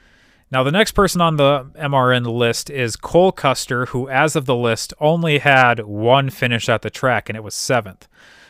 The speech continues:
So you're gonna have a pretty good average finish if your only finish at the track was seventh. Now, figuring in his, uh, second race in twenty twenty when he finished fourteenth, his average finish drops to ten and a half, and you have a much smaller sample size, so I think it's difficult to say that Cole Custer is for sure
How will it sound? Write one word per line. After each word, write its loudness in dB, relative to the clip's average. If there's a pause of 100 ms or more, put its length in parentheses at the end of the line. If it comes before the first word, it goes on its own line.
(100)
So -8
you're -2
gonna 0
have 4
a -2
pretty 0
good 2
average 2
finish -2
if -12
your -6
only 0
finish -4
at -2
the -8
track -4
was -14
seventh. -6 (300)
Now, -2 (360)
figuring 2
in 2
his, 2
uh, -12 (140)
second -2
race 0
in -6
twenty -6
twenty -6
when -8
he -6
finished -8
fourteenth, -4
his -10
average -2
finish -8
drops 0
to -8
ten -8
and -10
a -8
half, -4 (340)
and -8
you 0
have 2
a -2
much 0
smaller 2
sample -2
size, -2
so -4
I 0
think -6
it's -8
difficult 0
to -8
say -2
that -4
Cole -2
Custer -4
is -6
for -4
sure 0